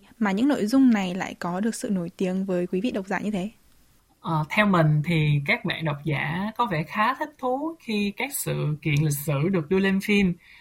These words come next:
Speaker 2: ờ, là sự thật. Ờ, ví dụ như là album chủ đề của mình có một album tên là Ngự Chân, ờ, mang ý nghĩa là tranh chân dung của các vua Joseon.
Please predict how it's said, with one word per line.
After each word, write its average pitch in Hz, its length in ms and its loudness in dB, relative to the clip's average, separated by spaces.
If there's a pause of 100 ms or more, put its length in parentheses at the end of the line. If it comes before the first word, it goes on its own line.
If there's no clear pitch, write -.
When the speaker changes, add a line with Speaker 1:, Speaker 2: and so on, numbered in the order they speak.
(240)
Speaker 2:
ờ, 156 180 -2
là 156 300 4
sự 160 180 0
thật. 151 180 0 (520)
Ờ, 156 240 4
ví 247 160 2
dụ 185 180 2
như 190 280 2
là 156 300 4
album 190 580 2
chủ 151 120 -2
đề 170 240 2
của 143 140 -2
mình 156 440 2
có 170 240 0
một 226 120 -2
album 165 420 -2
tên 165 140 -4
là 139 320 2
Ngự 139 280 2
Chân, 180 300 0 (480)
ờ, 147 420 0
mang 185 180 0
ý 208 60 0
nghĩa 170 240 0
là 160 320 2
tranh 180 140 2
chân 175 240 -2
dung 175 240 0
của - 140 -12
các - 320 -10
vua 175 180 -4
Joseon. 175 480 0